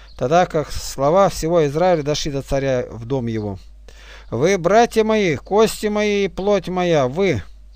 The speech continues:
зачем хотите вы быть последними в возвращении царя в дом его?" И Амисаю скажите: "Не кость ли моя и плоть моя ты? Пусть то и то сделает со мной Бог, и еще больше сделает,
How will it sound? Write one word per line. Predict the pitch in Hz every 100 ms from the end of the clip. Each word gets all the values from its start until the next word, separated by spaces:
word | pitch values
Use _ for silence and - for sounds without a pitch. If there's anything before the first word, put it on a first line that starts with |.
| - - - - -
зачем | 131 160 - 262 254
хотите | 226 214 247 202 208
вы | 247
быть | 202 226 -
последними | 196 175 202 233 226 202 185
в | 156
возвращении | 175 170 175 180 - 214 214 185
царя | 170 180 196 180
в | 160
дом | 170 156
его?" | 143 123 107 90 - - - - - - - - - -
И | 143
Амисаю | 147 151 143 - 180 190 180
скажите: | - 170 151 180 170 151
"Не | 135 170
кость | 165 208 226 -
ли | 208
моя | 208 214 214
и | 208
плоть | 175 208 214 180
моя | 196 202 190
ты? | - 202 120 - - - - - - - -
Пусть | - 156 -
то | - 165
и | 170
то | 202 226
сделает | 190 214 214 208
со | - 202
мной | 208 202
Бог, | 180 202 -
и |
еще | 185 - 196
больше | 180 185 - 165
сделает, | 160 226 214 139